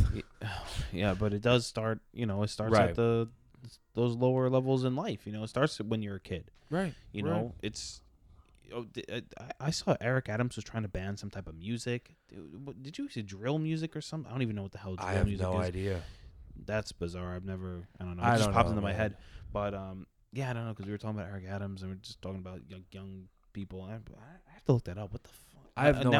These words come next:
Speaker 2: idea.
Speaker 1: I have to look this
Speaker 2: Yeah,
Speaker 1: up.
Speaker 2: he's
Speaker 1: Hold
Speaker 2: gonna
Speaker 1: on.
Speaker 2: look that up. Um, yeah, I have no idea. That's like Bloomberg back in the day tried to ban the large sodas and everything. It's these politicians that think they know what's, what's
Speaker 1: Right.
Speaker 2: best for you.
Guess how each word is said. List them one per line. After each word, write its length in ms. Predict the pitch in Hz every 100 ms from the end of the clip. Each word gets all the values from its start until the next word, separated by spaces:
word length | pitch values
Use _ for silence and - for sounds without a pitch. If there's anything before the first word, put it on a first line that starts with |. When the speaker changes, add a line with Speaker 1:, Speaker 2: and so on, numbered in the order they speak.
| 196
Speaker 2:
idea. 20 |
Speaker 1:
I 120 | 165
have 100 | 135
to 80 | 113
look 120 | 101
this 140 | 95 95
Speaker 2:
Yeah, 120 | 135
Speaker 1:
up. 60 | 127
Speaker 2:
he's 100 | 143
Speaker 1:
Hold 40 |
Speaker 2:
gonna 100 | 165
Speaker 1:
on. 20 |
Speaker 2:
look 100 | 147 135
that 120 | 123
up. 240 | 120 107 -
Um, 380 | 113 110 107 107 _ - - _ -
yeah, 160 | 151
I 20 |
have 100 | 165
no 120 | 196 175
idea. 140 | 160
That's 180 | 143 156
like 160 | 180 139
Bloomberg 380 | 147 143 139
back 180 | 135 131
in 60 | 131
the 60 | 123
day 160 | 127
tried 240 | 117 117 117
to 40 |
ban 220 | 107 110
the 80 | 107
large 260 | 107 107 -
sodas 480 | - 98 101 101
and 120 | 104 104
everything. 300 | 101 104 113
It's 120 | -
these 100 | 147
politicians 560 | 175 170 143 131 120 107
that 100 | -
think 160 | 98
they 100 | 87
know 180 | 90 85
what's, 280 | 85 87 - _ _ _
what's 160 | - 92
Speaker 1:
Right. 100 | 90
Speaker 2:
best 200 | 110 90
for 140 | -
you. 260 | 110 107 104